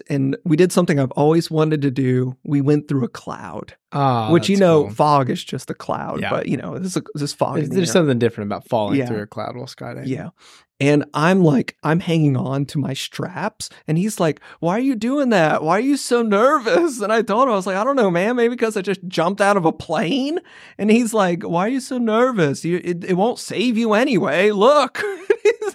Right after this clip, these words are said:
Speaker 1: Yeah. Yeah. Thousands of feet in the air. And he was like, "Do you wanna, do you wanna take it fast or take it slow?" And this was a moment I, I, a revelation as I,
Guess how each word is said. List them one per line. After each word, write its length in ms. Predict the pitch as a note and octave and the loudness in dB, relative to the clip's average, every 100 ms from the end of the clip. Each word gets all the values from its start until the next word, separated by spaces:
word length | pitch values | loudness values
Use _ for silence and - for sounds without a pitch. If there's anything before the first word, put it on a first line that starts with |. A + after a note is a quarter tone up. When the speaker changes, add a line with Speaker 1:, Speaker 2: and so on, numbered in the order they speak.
| - E4 - | -6 -8 -8
Speaker 1:
Yeah. 300 | C4 G2+ - - _ - - | -4 -4 -6 -14 _ -20 -12
Yeah. 200 | - D#3 | -6 -4
Thousands 460 | - D#3 E3 D#3 C#3+ | 0 2 2 0 -6
of 80 | C3+ | -6
feet 180 | C#3+ - | -6 -4
in 60 | |
the 140 | D3 C#3 | -6 -6
air. 220 | C#3 B2+ _ _ _ _ _ _ _ _ _ _ _ _ | -8 -12 _ _ _ _ _ _ _ _ _ _ _ _
And 100 | D3+ | -4
he 80 | E3 | -2
was 140 | F3 D#3 | -2 0
like, 220 | C#3 - | -2 -2
"Do 80 | D3+ | -2
you 80 | |
wanna, 340 | E3+ E3 D#3 - - _ - | 2 2 0 -4 -14 _ -2
do 60 | G3 | 2
you 80 | |
wanna 320 | G#3+ G3 D#3+ C#3+ | 4 4 2 0
take 260 | - A3+ | 0 -2
it 140 | - - | -2 -2
fast 480 | G#3+ D4+ E4+ - | 0 2 0 -2
or 80 | G3+ | -4
take 240 | G3+ A3 G3 | -2 -2 -4
it 100 | - | -10
slow?" 560 | - F3 F3 D3+ C#3 - - | -6 -2 0 0 0 -8 0
And 120 | G#3 | 2
this 160 | F4 - | 4 2
was 260 | F4 G#3 - - | -2 -2 -6 -2
a 80 | F3+ | 2
moment 340 | A3 A3 G3 | 4 4 4
I, 140 | E3+ - | 0 -2
I, 200 | D#3 C#3 - _ _ F3+ | -6 -6 -8 _ _ -6
a 80 | - - | -6 -4
revelation 1040 | D#3+ B3 C4+ F3+ D3 D#3 - - F3+ G#3 _ _ _ - | 0 0 0 0 0 -2 -6 -10 -10 -14 _ _ _ -4
as 180 | E3 F3 | 0 2
I, 280 | E3+ D#3+ | 4 4